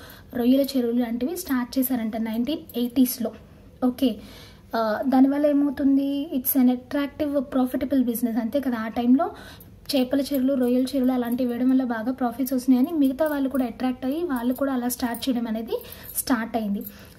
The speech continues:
So, nineteen నైంటీ సిక్స్లో వచ్చేసరికి almost లేక్ని చాలా వరకు ఏం చేస్తున్నారు? agriculture కోసం వాళ్ళ పొలాల వైపుకి divert చేసుకోవడం లాంటివి start చేసేసారు people. So, ఇలా divert చేసుకోవడం వల్ల ఏమవుతుంది? Natural flow of the system is disturbed. So, lake అంటూ ఒక ఫ్లో ఉంటుంది,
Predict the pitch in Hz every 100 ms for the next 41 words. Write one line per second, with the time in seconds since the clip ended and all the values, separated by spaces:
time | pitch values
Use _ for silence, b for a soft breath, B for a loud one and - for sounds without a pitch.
0 | - 262 262 277 294 269 262 285 262 311
1 | 311 277 - 285 262 254 240 254 294 -
2 | 277 B B B 247 240 269 - - 269
3 | 330 330 254 262 294 294 262 269 262 269
4 | 262 269 247 247 262 226 262 262 247 240
5 | 247 240 233 254 240 233 240 247 247 254
6 | 247 247 247 240 220 233 254 254 240 -
7 | 233 240 233 226 240 339 466 B B -
8 | - 262 226 226 262 247 247 214 202 226
9 | 226 220 226 B B - 302 269 247 254
10 | 285 311 311 294 294 285 269 262 254 254
11 | 254 247 247 247 294 262 277 262 269 254
12 | 247 - 254 254 247 226 - 214 - B
13 | B B - 262 240 262 247 294 311 320
14 | 277 - 262 277 277 262 233